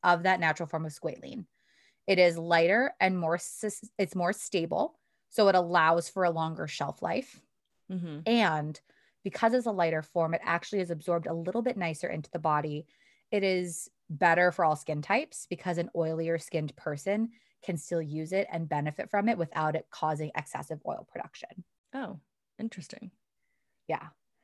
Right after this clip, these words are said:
Speaker 1: So this does naturally occur in your body. Um, this,
Speaker 2: Oh.
Speaker 1: this process,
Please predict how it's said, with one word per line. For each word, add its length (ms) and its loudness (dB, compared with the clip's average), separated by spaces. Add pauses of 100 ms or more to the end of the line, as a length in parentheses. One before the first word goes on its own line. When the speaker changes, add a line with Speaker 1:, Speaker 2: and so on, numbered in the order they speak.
(340)
Speaker 1:
So 180 2
this 360 4
does 400 4
naturally 520 0
occur 720 2 (460)
in 240 -2
your 180 0
body. 580 0 (440)
Um, 600 4 (500)
this, 140 2
Speaker 2:
Oh. 340 -6
Speaker 1:
this 240 -4
process, 920 -2